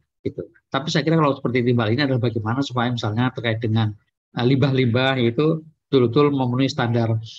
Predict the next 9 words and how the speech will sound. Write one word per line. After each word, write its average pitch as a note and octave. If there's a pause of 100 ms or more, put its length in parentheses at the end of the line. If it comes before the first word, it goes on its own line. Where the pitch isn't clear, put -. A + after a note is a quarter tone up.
(180)
ya, A#2
supaya A#2+
tidak A2+
mencemari A2+
lingkungan A#2+
sekitarnya, A#2
baik A2
tanah C3
maupun A2+